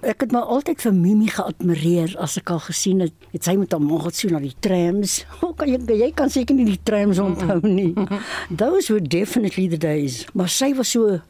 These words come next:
Speaker 1: sy was eintlik my mentor.
Speaker 2: Sê vir my, het jy kontak met Mimi?
Speaker 1: Sy het nooit 'n persoonlike s-, ek weet nie, was in haar huis of iets van die aard nie. Ons het altyd maar by konserte ontmoet. En dan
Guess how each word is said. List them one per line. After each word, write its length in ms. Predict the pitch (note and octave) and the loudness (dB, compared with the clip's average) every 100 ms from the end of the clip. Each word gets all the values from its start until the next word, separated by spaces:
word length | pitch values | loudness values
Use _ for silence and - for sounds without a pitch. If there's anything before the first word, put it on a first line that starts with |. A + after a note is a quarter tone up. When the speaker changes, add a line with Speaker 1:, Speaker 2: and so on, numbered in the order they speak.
| - - - - | -20 -20 -20 -8
Speaker 1:
sy 220 | - G3 | -2 0
was 120 | F#3 E3 | 0 0
eintlik 280 | C4 A#3 | 0 2
my 120 | F3 E3+ | 2 2
mentor. 500 | E3+ F3+ E3 A#2 - - - - - - | 2 2 0 -6 -10 -16 -20 -20 -20 -10
Speaker 2:
Sê 200 | - E4+ | -2 0
vir 120 | F#4 | 2
my, 280 | D#4 C#4 A#3+ | 2 2 0
het 100 | A3+ | 0
jy 120 | B3 | -2
kontak 380 | B3+ E4+ E4 B3 | -2 -4 -2 -4
met 160 | G3 E3+ | -6 -8
Mimi? 280 | D#3+ D#3+ - _ _ - | -8 -8 -12 _ _ -6
Speaker 1:
Sy 140 | - | -2
het 100 | F#3+ | 0
nooit 240 | G#3 A#3 | 2 2
'n 60 | G#3+ | -2
persoonlike 680 | - F#3 - G#3+ G#3+ G3+ F#3+ | -4 -2 2 2 2 2 0
s-, 260 | - - - | -2 -4 -6
ek 120 | - | -4
weet 100 | G3 | 0
nie, 160 | C4 | 2
was 240 | A3+ G3 - | 2 0 0
in 80 | G3+ | 0
haar 140 | D#3+ D#3 | 0 0
huis 200 | F3+ - | 0 0
of 100 | F3+ | -4
iets 180 | F#3+ | -6
van 120 | - F#3+ | -4 -2
die 100 | G3 | -2
aard 140 | E3+ | -2
nie. 120 | A3+ D4+ - | -4 -4 -4
Ons 180 | G3 | -2
het 180 | G#3+ - | -2 -4
altyd 340 | B3 D#4 E4+ B3 | -2 -2 -2 -2
maar 100 | G#3+ | 0
by 120 | F3+ | 0
konserte 720 | - E3 - F#3+ F3 F3+ - G3+ | 0 -2 -2 0 0 -2 -6 -6
ontmoet. 880 | F3 E3+ - - F3 G3+ D#4+ - - - - - - - - | -6 -6 -6 -2 0 0 -2 -8 -20 -20 -20 -20 -20 -20 -6
En 260 | F#3+ F3+ E3+ | -2 0 0
dan 360 | G3 G3+ G#3 | 0 0 -4